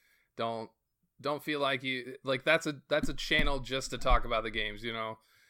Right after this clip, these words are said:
If you wanna talk about a hype play that happened, do it, please. Uh,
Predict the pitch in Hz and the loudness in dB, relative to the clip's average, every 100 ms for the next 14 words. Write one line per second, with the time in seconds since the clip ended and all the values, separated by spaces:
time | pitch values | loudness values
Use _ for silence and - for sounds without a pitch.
0 | _ 117 123 123 123 127 127 123 127 131 | _ -4 -2 -2 0 0 2 2 0 0
1 | 131 - 131 127 127 127 123 127 123 _ | -2 0 -2 0 -2 -4 -6 -8 -10 _
2 | 113 113 113 101 98 - 123 110 104 - | -16 -10 -8 -8 -10 -12 -8 -8 -8 -14
3 | _ _ _ _ _ - 104 101 104 | _ _ _ _ _ -10 -4 -4 -4